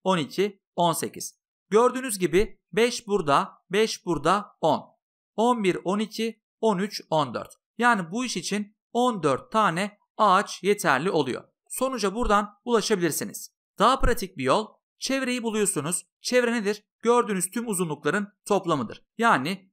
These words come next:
yirmi dört, yirmi dört, on sekiz, on sekiz. Bunları toplayacağız. Çevremiz seksen dört metre. Arkadaşlar çevreyi doğrudan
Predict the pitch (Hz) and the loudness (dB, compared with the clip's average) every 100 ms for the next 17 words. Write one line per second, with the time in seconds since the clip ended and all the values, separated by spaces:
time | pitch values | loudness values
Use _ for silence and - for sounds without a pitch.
0 | - 233 226 196 135 - 190 208 214 208 | -6 -4 0 0 0 0 -2 0 -2 -2
1 | - _ 226 233 160 147 202 190 175 156 | -10 _ 0 0 -2 -6 -6 -2 -2 -4
2 | - - - _ 226 233 233 202 185 147 | -8 -10 -12 _ -2 0 0 -2 -4 -4
3 | 113 - - _ - 269 254 196 226 - | -6 -10 -16 _ -8 -2 0 0 -2 -6
4 | _ - - 240 - 185 170 202 202 170 | _ -6 -4 -2 -2 -2 2 0 0 -4
5 | - 107 - _ _ - 254 240 190 170 | -6 -10 -14 _ _ -2 -2 0 -2 -2
6 | 147 - 240 247 214 165 175 233 214 165 | -2 -2 -2 0 0 2 4 4 4 2
7 | 175 - | 0 -4